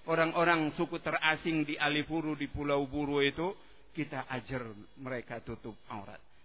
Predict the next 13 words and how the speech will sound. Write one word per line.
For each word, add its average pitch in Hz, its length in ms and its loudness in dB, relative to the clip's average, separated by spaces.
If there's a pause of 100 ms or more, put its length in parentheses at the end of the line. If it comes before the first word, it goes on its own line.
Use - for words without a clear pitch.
(160)
Tapi 139 240 -8
sekarang 120 480 -8 (120)
orang 110 280 -4
Bandung, 104 400 -8 (160)
orang 107 320 -12
Jakarta, 101 560 -14 (400)
buka-bukaan 107 720 -6 (240)
aurat. 101 320 -10 (480)
<laughs> - 640 -10 (600)
Nah, 127 320 -2
saya 165 240 10
teringat 175 560 10
juga, 170 480 12